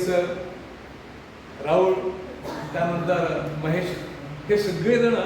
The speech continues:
इतके एकजुटीनं काम करतायत ना, मला खूपच कौतुक वाटतं त्याचं. एवढी एकजूट मी कुठल्याही समाजात पाहिलेली नाही.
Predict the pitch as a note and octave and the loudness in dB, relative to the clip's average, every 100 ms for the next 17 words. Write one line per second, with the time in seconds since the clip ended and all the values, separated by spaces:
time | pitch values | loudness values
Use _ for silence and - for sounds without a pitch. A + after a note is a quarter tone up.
0 | - - - - A3+ A3 B3 - - - | 0 -2 -4 -6 -6 -4 -4 -6 -6 -10
1 | - - - - - B3 G#3 D#3+ G3+ C4 | -14 -14 -16 -10 -2 -2 0 -2 0 0
2 | C4+ C4+ A#3 A3+ A3 G3+ G#3+ F#3+ G3 - | 2 4 4 4 2 2 0 0 -2 0
3 | G3+ G3+ A#3+ A#3 A3+ - - F#3 F3+ E3 | -2 -2 0 0 0 -2 0 0 2 0
4 | D#3 D#3 D3 D3+ - - - G3+ G#3+ A#3+ | 0 0 0 0 -4 -8 0 4 6 6
5 | A#3 - A#3 B3 A3 A#3 A3+ - - A#3 | 4 4 2 2 4 4 4 0 2 4
6 | A3+ A3+ G#3+ A3 G#3+ G3 F3 F3 D3 A#2 | 4 2 2 0 0 -2 0 0 0 -2